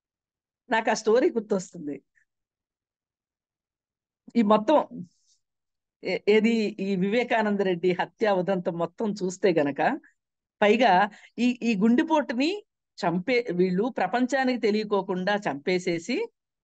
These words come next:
అది గుండెపోటుగా ప్రచారం చేసి, సానుభూతితోటి ఓట్లు సంపాదించుకుందామని మొదటి ప్లాన్ వీళ్ళది. అంటే అడ్డు తొలగించుకోవడం ఒక, ఒక ఉద్దేశం అవినాష్ రెడ్డికి.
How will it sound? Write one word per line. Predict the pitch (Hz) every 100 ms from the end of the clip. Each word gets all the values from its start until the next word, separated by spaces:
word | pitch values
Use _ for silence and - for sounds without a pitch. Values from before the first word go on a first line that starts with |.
| _ -
అది | 208
గుండెపోటుగా | 202 208 214 285 269 269 247
ప్రచారం | 208 175 208 202 190
చేసి, | 180 180 269 466 494 _ _ _ _ _ _
సానుభూతితోటి | - 208 233 254 285 - 269 240 220 214 262
ఓట్లు | 262 220 226 240
సంపాదించుకుందామని | 220 202 190 175 175 - 170 165 180 311
మొదటి | 208 202 269
ప్లాన్ | 254 202 196
వీళ్ళది. | 170 151 143 - _ _ -
అంటే | 202 220 311 339 _ _ _ _ _ _ _ _ _ _ _ -
అడ్డు | 208 208
తొలగించుకోవడం | 330 294 254 247 226 226 220 277 339 _ 175
ఒక, | 175 220 - _ _ -
ఒక | 196 214
ఉద్దేశం | 240 180 196 175 151 165
అవినాష్ | 202 214 208 170
రెడ్డికి. | 131 135 135